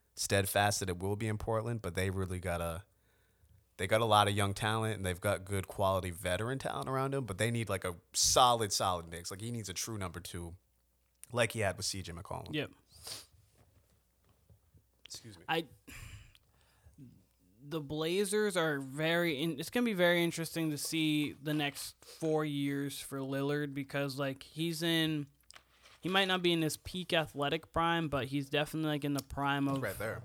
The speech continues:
Speaker 2: the N B A in the sense, kinda like how Steph was at the same age, where it's like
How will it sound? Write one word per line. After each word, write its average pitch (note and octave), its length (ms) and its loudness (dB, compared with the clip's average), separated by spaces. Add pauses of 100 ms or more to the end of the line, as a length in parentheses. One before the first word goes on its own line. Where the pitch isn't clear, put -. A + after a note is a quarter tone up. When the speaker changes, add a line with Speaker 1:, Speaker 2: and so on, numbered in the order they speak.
Speaker 2:
the C3+ 200 0
N C#3 160 2
B C#3 180 2
A C#3+ 240 2 (160)
in D3 100 -2
the C#3+ 120 0
sense, C#3+ 340 -2
kinda D#3 240 2
like D3+ 140 0
how C#3+ 120 0
Steph C#3 400 -2
was C#3+ 200 -2
at C#3 160 -2
the C3+ 100 -8
same C#3 320 0
age, C#3+ 340 2
where C3+ 280 2
it's - 180 -8
like C3 260 -4